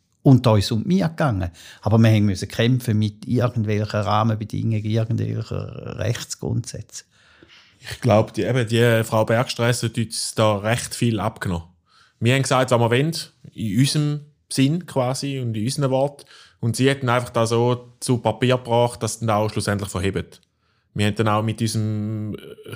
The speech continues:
Speaker 2: Kinderarzt, haben wir eine Vereinbarung gehabt, dass wenn, wenn mir dann halt stirbt, dass wir erst, zuerst ihm anrufen.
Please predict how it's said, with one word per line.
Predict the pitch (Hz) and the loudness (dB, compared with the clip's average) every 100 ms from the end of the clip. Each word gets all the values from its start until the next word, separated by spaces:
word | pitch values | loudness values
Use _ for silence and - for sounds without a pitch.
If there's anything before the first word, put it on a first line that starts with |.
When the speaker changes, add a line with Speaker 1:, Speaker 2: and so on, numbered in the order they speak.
| - | -4
Speaker 2:
Kinderarzt, | 120 123 113 117 131 - - - - _ _ _ _ _ | -2 -2 -4 -4 -6 -10 -14 -18 -20 _ _ _ _ _
haben | - 107 | -2 0
wir | |
eine | 110 | 2
Vereinbarung | 113 110 120 123 120 117 117 | 0 0 0 2 2 2 0
gehabt, | 117 113 120 117 - _ _ _ _ | -2 0 0 -4 -18 _ _ _ _
dass | 107 104 104 | -2 0 0
wenn, | 104 101 92 101 98 | 0 -2 -6 -6 -6
wenn | 98 87 | -6 -2
mir | 110 | -2
dann | 104 101 101 | 0 -2 -2
halt | 98 92 - _ _ - | -2 -4 -10 _ _ -12
stirbt, | 104 - 135 123 - | -6 0 4 2 2
dass | 101 107 | -2 -2
wir | 92 - | -4 -4
erst, | 110 101 - - | -4 -4 -4 -6
zuerst | - 110 - | 0 0 2
ihm | 113 123 | 0 2
anrufen. | 107 107 87 - 85 | 2 2 -2 -4 -12